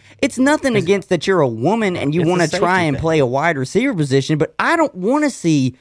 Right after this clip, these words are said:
Speaker 1: a maybe hundred and thirty pound woman running across the middle and with the opportunity of a two hundred fifty pound linebacker lighting her up.
Speaker 2: Yeah, muscle,
Speaker 1: It's,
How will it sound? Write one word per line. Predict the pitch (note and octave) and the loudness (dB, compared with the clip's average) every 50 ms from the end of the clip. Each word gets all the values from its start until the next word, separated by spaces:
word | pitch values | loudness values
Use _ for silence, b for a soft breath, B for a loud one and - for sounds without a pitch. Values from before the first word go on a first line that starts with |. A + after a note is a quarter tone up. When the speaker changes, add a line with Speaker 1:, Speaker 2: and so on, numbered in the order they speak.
| b b b b _ _ A2+ | b b b b _ _ 0
Speaker 1:
a | A#2+ C#3 C#3 C3+ C3+ B2 A2+ b b b | 2 4 4 4 2 0 -4 b b b
maybe | - C3+ E3 E3 D#3+ D3+ | 0 2 2 4 4 2
hundred | C3 B2+ C#3 E3 F3+ G3 F#3 G#3 G#3 E3+ | 0 0 0 0 0 0 0 -2 -2 -2
and | D#3+ C3 B2+ | -4 -4 -2
thirty | - E3+ F3 F#3 F3+ E3+ D3+ | 0 0 2 2 0 -2 -4
pound | - - D#3+ D#3+ D#3+ D#3 D3+ D3+ C#3 B2+ A2 | -6 -4 -2 0 0 0 0 0 -2 -2 0
woman | A#2 C3+ E3 F#3+ F3 C#3 A2+ G#2+ A2 G#2+ G#2 - _ _ _ - | 0 2 2 2 2 0 0 0 -2 -4 -6 -8 _ _ _ -2
running | A#2 D#3+ F#3 G3 F#3+ E3 | 0 0 0 0 0 -2
across | C3+ - - E3+ E3+ D#3+ F3 - | -4 -4 -4 -2 -2 -2 -2 -2
the | - C#3+ | 0 2
middle | C3 C3+ D#3 F3+ F3 C#3+ A#2 A2 G#2+ A2+ - _ _ _ _ _ - | 2 4 4 4 4 2 2 0 -2 -6 -8 _ _ _ _ _ 0
and | A2+ A#2+ C3 C3 - - | 2 2 2 0 0 2
with | D#3+ D#3+ D3+ | 2 2 2
the | D3+ C#3+ | 2 2
opportunity | A2+ D3 D#3 E3 - D3 - - E3+ F3 E3+ D3+ C#3+ | 2 2 2 0 -2 -2 0 0 2 2 2 4 4
of | C#3 C3 A2+ | 2 2 2
a | A#2 | -2
two | A#2 - E3+ F#3 F3+ | -2 -2 0 2 2
hundred | D#3+ E3 D3+ C#3 B2+ B2 - | 2 2 2 0 -2 -2 0
fifty | - E3+ D#3+ - - A#2+ | 0 0 0 0 -2 -4
pound | - D3 D3 C#3+ C#3+ C3 A2 | -2 0 0 0 2 0 0
linebacker | G#2+ A#2+ B2+ C#3+ D3 D3 C3 A2+ A2+ G#2+ G#2+ - A2+ A2 G2 | 0 0 2 2 2 2 2 0 0 0 0 -2 -4 -4 -2
lighting | G#2 A#2 A#2 C3 C3 - - A2+ | -2 0 0 0 0 0 -2 -2
her | A#2+ B2 A2 G#2 | -2 0 0 0
up. | G2+ G#2 G2+ F#2+ - | 0 0 -2 -2 -2
Speaker 2:
Yeah, | F3 D3 C3 | -2 -2 0
muscle, | C#3 D#3 E3 E3 F#3 F3+ | 0 0 2 2 2 2
Speaker 1:
It's, | D#3 C#3+ | 2 -2